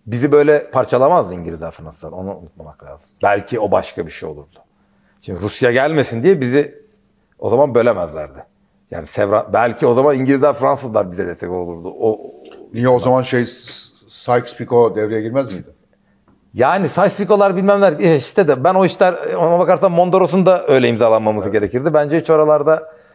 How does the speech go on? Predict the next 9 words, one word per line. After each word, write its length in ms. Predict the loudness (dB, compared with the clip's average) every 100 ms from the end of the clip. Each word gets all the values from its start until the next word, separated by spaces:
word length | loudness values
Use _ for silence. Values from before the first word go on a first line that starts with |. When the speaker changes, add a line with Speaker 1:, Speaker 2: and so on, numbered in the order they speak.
| _ _
Speaker 1:
şey 200 | -4 2
olmazdı 420 | 2 2 0 0 -4
yani. 280 | -6 -10 -16 -20 _ _ _ -10
Ee, 540 | -8 -6 -6 -6 -8 _ _ _ _
Rusya 340 | -4 0 0 2
buralara 300 | 2 4 2
o 80 | 2
kadar 260 | 0 0
çökseydi 760 | 0 -2 0 0 2 -2 -4